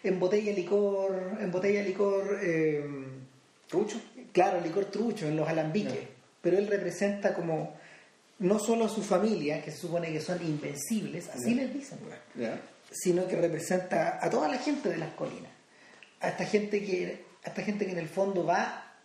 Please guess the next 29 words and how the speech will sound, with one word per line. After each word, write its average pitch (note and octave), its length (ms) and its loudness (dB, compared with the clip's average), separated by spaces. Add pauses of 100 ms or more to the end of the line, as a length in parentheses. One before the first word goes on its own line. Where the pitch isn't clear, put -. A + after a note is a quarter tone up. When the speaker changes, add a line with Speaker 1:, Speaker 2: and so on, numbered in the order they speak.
(160)
Speaker 1:
y G3 100 -2
les E3+ 200 2
vende, A3+ 300 2
y, A3 200 0
y G#3 80 2
los F3 140 4
mafiosos G3 360 -2
les F3+ 140 0
van G3 140 0
a E3+ 80 0
comprar A3 380 0
las E4+ 180 -4
cosas. - 220 -16 (240)
Speaker 2:
Ya. A#2+ 200 -8 (160)
Speaker 1:
¿Cachai? D#3+ 260 -8 (460)
El E3 100 -2
problema F#3 400 0
es G3+ 160 0
que E3+ 540 -2
en, D#3 360 -2
en D3+ 180 -2
Loles G3+ 400 0 (440)
aparece F#3+ 580 0
un F3+ 200 0
tipo G3 260 0
de E3+ 60 0
la D#3+ 140 -2
ciudad D#3 580 0
queriendo, A3+ 680 -2